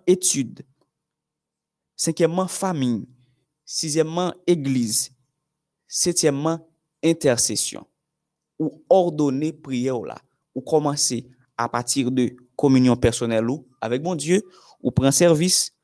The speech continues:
ou pran travay, ou pran etid, fami,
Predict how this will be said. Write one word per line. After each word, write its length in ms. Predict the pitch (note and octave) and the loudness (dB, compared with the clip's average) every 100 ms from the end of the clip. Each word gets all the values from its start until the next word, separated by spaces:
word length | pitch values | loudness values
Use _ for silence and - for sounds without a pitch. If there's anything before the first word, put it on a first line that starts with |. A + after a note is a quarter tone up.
| _ _ - | _ _ -6
ou 80 | C3+ | -4
pran 180 | D3+ D#3+ | -2 -4
travay, 580 | - C#3+ C3+ C3 E3 F#3+ _ _ - | 0 0 2 2 0 -4 _ _ -6
ou 80 | C3+ | 0
pran 180 | E3 - | 0 2
etid, 420 | E3 - - F#3 E3+ _ _ _ - | 0 0 -2 -4 -10 _ _ _ -16
fami, 640 | - E3+ D3+ C3 E3+ F3+ | -4 0 2 2 0 -2